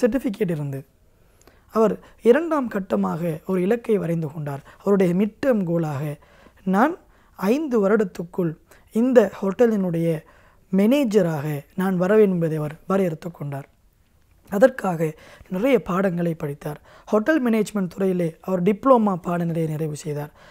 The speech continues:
மனிதர்களை கையாளுவதிலே அவர் நிறைய பாடநெறிகளை நிறைவு செய்தார்.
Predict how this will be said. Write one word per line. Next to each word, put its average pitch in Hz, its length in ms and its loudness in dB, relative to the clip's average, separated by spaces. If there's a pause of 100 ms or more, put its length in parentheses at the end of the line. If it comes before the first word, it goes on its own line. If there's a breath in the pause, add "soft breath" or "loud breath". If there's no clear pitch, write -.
(220 loud breath)
மனிதர்களை 247 800 2
கையாளுவதிலே 196 680 0
அவர் 160 240 -4 (120)
நிறைய 202 400 2
பாடநெறிகளை 165 680 -2
நிறைவு 170 300 -4
செய்தார். 151 380 -10